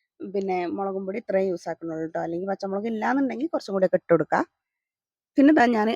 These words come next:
അതിനൊരു സ്പൂൺ മഞ്ഞൾപ്പൊടി ഇട്ട് കൊടുക്കുന്നുണ്ട് ട്ടോ. അതിനുശേഷം പിന്നെ ഞാനിതിലേക്ക് ഉലുവ പൊടിച്ച്, പൊടിച്ചതില്ലേ, അതിൻ്റെ ഒരു കാൽ ടീസ്പൂണും കൂടി ഇട്ട് കൊടുക്കുന്നുണ്ട് ട്ടോ. എന്നിട്ട് അതെന്ത് ചെയ്യാം,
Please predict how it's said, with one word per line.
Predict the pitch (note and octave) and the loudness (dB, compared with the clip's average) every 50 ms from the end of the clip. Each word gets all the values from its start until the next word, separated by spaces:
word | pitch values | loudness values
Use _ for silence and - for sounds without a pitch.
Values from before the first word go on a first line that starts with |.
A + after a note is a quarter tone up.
| - | 0
അതിനൊരു | - G3 G3 G#3+ B3+ A#3+ G#3+ A3 | 0 0 2 2 0 0 -2 -6
സ്പൂൺ | - _ - F#3 F3 F#3+ C4+ F#4 _ _ _ - | -6 _ -2 0 0 0 0 -2 _ _ _ -2
മഞ്ഞൾപ്പൊടി | G3 F#3 F3+ F#3 F#3 F3+ - - F3+ F3 A3+ | 0 0 2 2 2 2 2 0 2 2 2
ഇട്ട് | C4+ - - | 0 2 4
കൊടുക്കുന്നുണ്ട് | F3+ E3 D#3+ - - E3 E3 D#3+ D#3 | 4 4 4 4 0 2 4 4 2
ട്ടോ. | D3 - F#3+ F3+ D#3 - _ _ _ _ _ _ _ _ _ _ _ _ _ _ _ _ _ _ _ _ _ _ _ _ _ _ _ _ _ _ _ _ _ _ _ _ _ _ _ _ _ _ - - - _ _ _ _ _ _ _ _ _ _ _ _ _ _ _ _ _ _ _ _ _ _ _ _ _ _ _ _ _ _ _ - | 4 6 4 4 4 0 _ _ _ _ _ _ _ _ _ _ _ _ _ _ _ _ _ _ _ _ _ _ _ _ _ _ _ _ _ _ _ _ _ _ _ _ _ _ _ _ _ _ -20 -20 -20 _ _ _ _ _ _ _ _ _ _ _ _ _ _ _ _ _ _ _ _ _ _ _ _ _ _ _ _ _ _ _ -4
അതിനുശേഷം | F3+ G#3 A#3 B3+ C4 A3 G3+ - - G3+ | -4 -4 -4 -4 -6 -6 -6 -6 -6 -4
പിന്നെ | G3 G3 F#3 F#3+ | -2 -2 0 0
ഞാനിതിലേക്ക് | G3 G3+ F3+ F3 G3 F#3+ F#3 E3+ D#3 D3+ - G#3+ D4 G4 _ - - - _ _ _ - | 0 0 0 0 0 0 0 0 -2 -2 0 0 0 0 _ -6 -20 -20 _ _ _ 0
ഉലുവ | - A#3+ A3+ A#3+ B3 C4 | 2 2 4 4 4 4
പൊടിച്ച്, | B3 C4 A#3+ - - F3+ F3+ - - _ | 4 4 2 2 0 -4 -4 -4 -4 _
പൊടിച്ചതില്ലേ, | - G3+ G3 F#3 - F#3+ F3+ D3+ D3 D#3 | 0 0 2 2 4 4 6 6 4 4
അതിൻ്റെ | D#3+ E3+ F3 F3+ G3 A3 | 2 2 0 2 2 4
ഒരു | A#3 A3+ A#3 | 4 4 4
കാൽ | - - F#3+ F3+ F3+ | 4 2 2 2 2
ടീസ്പൂണും | - F3+ F#3 - - - F3 F3 D#3+ | 0 -2 -4 -2 -2 -2 0 0 0
കൂടി | D#3 D#3+ F#3+ D#4 - _ _ _ _ _ _ _ _ - | 0 2 4 2 2 _ _ _ _ _ _ _ _ -16
ഇട്ട് | - F3 - F#3 | -10 -4 0 2
കൊടുക്കുന്നുണ്ട് | F3 F3+ E3+ D#3+ - D#3+ D#3+ D#3 D#3 D3 D3 | 4 4 2 2 0 -2 -2 -2 -2 -2 0
ട്ടോ. | D3 - E3+ D#3 D#3 _ _ _ _ _ _ _ _ - | 2 2 2 2 0 _ _ _ _ _ _ _ _ 0
എന്നിട്ട് | A#3+ A#3+ B3 F4 G4 C5+ - - | 0 2 4 4 2 2 2 0
അതെന്ത് | - A3+ A3+ A#3 A3 G3 | 0 0 2 2 2 2
ചെയ്യാം, | G3 F#3+ F#3 F#3+ | 4 2 2 2